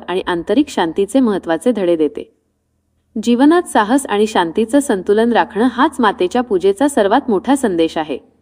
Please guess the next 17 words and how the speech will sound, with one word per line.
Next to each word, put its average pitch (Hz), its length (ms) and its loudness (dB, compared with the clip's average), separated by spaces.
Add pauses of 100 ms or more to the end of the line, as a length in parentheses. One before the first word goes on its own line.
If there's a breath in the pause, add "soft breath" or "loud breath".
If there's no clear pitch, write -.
(160)
त्यांच्या 220 300 0
कृपेने 247 420 2
आपण 196 320 2
हर 262 220 2
विपत्तीचा 196 580 0
सामना 190 360 0
करू 214 220 0
शकतो - 480 -6 (120)
आणि 202 160 0
आपलं 202 280 -2
जीवन 190 380 0
आनंदी 190 340 0
बनवू 170 260 0
शकतो. - 520 -10 (220)
या 247 140 2
कथेच्या 233 480 0
सादरीकरणात 226 680 2